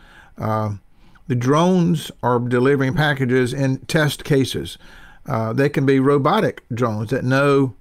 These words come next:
a little bit of robotic system that knows you can't deliver here because there's something in the way. It knows there's something in the way, so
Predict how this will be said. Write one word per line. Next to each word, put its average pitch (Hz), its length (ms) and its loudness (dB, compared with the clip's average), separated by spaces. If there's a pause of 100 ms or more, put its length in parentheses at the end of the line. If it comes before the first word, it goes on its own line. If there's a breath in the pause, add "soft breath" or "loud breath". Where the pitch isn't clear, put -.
(120)
a 123 60 -4
little 190 180 2
bit 190 120 2
of 156 60 2
robotic 151 380 2
system 143 380 -2
that 120 140 -2
knows 135 380 0 (280 loud breath)
you 127 140 -2
can't 160 260 -2
deliver 143 300 2
here 139 240 2
because 123 360 -2
there's 120 160 -2
something 131 400 -4
in 123 160 -4
the 120 80 -4
way. 127 220 0
It 104 100 -4
knows 127 380 0
there's 107 200 -4
something 123 340 -6
in 113 100 -6
the 113 60 -4
way, 127 180 -2
so 120 260 -4